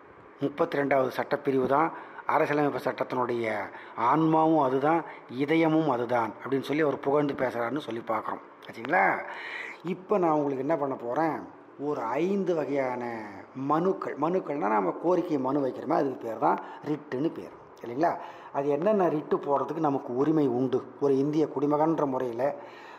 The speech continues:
அரசாங்கத்துக்கு எதிராக சோ-, கோர்ட்ல தாக்கல் செய்யக்கூடிய ஐந்து மனுக்கள் என்னென்ன சார்? ஃபஸ்ட்டு ஏ,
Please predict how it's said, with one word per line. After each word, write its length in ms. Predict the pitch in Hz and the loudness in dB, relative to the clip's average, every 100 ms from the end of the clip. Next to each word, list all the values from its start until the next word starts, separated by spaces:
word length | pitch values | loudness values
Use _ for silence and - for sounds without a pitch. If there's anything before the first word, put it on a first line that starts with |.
| - - - - | -20 -20 -16 0
அரசாங்கத்துக்கு 680 | 143 151 165 160 151 139 127 | 2 4 2 2 0 -2 -2
எதிராக 540 | 131 139 120 120 - - - - | 0 2 2 2 -2 -4 -14 0
சோ-, 200 | 156 156 - - | 2 2 -2 -2
கோர்ட்ல 600 | 147 180 180 127 135 - | 2 2 0 0 0 2
தாக்கல் 360 | 131 151 170 147 | 0 2 0 -2
செய்யக்கூடிய 800 | 139 139 135 131 127 123 113 107 | 0 0 0 -4 -2 -2 -4 -4
ஐந்து 360 | 120 147 147 123 | 0 0 0 0
மனுக்கள் 400 | 127 156 160 135 | 0 0 0 -2
என்னென்ன 380 | 120 127 120 | -2 -2 -4
சார்? 240 | - 101 - - - - - | -6 -10 -12 -18 -20 -20 -4
ஃபஸ்ட்டு 380 | 143 135 - 113 - - - 135 | -2 -2 -4 -8 -8 -16 -6 -4
ஏ, 160 | 127 | -4